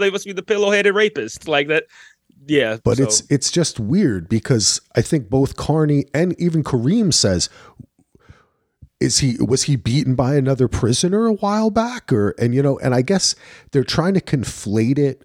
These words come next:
Speaker 2: with the transfer of prisoners. So, and I think it's,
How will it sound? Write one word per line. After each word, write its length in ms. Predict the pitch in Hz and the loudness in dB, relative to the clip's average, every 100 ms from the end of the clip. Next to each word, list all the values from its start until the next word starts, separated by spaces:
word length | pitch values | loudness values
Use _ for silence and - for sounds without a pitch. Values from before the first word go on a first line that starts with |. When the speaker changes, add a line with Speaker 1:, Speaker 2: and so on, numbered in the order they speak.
| - | -10
Speaker 2:
with 540 | 90 104 98 - - - _ _ | -2 0 0 -4 -20 -20 _ _
the 120 | 95 98 | -4 -2
transfer 800 | - 113 107 110 - - 120 | 0 2 2 2 0 0 0
of 180 | 85 - | 0 -4
prisoners. 960 | - 107 107 147 147 156 170 - - - _ _ _ _ - | -2 0 0 0 0 0 -2 -2 -4 -4 _ _ _ _ -6
So, 640 | - - 117 104 98 - _ - | 0 2 4 2 2 -2 _ -4
and 160 | 117 110 | -2 2
I 100 | 123 | 0
think 260 | - 180 139 | 0 0 0
it's, 180 | - | -2